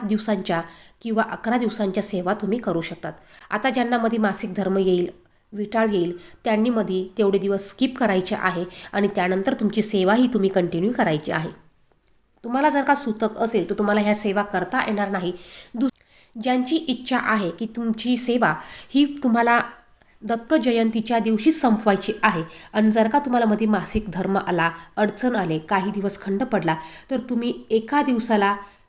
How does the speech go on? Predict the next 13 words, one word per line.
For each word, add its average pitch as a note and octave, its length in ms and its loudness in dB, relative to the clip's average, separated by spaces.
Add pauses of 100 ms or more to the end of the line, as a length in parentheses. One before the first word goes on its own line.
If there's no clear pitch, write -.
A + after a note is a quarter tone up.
(120)
तुम्ही B3 280 -4
एका A3 280 0
दिवसात A3+ 400 0 (300)
दोन C4 400 2
वेळेला A3+ 320 2
ह्या A3 160 4
सेवा G3 340 0
करून G3 260 -2 (340)
तुम्ही A3+ 240 -2
तुमचे G3+ 280 -2
हे G3 120 0
एकवीस A3 540 -2
दिवस G3+ 300 0